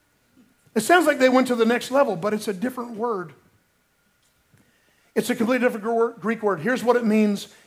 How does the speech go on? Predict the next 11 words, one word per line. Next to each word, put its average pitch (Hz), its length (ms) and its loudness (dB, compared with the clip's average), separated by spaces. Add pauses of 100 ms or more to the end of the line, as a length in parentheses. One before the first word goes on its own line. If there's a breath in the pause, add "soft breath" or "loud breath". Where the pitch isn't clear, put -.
in 202 80 2
the 196 80 2
second 240 420 -2
part 202 160 -2
where 196 120 -4
it 190 40 -6
says, 196 240 -4
"And 196 320 -2
they 220 300 0
felt 220 540 0 (500)
this." - 460 -2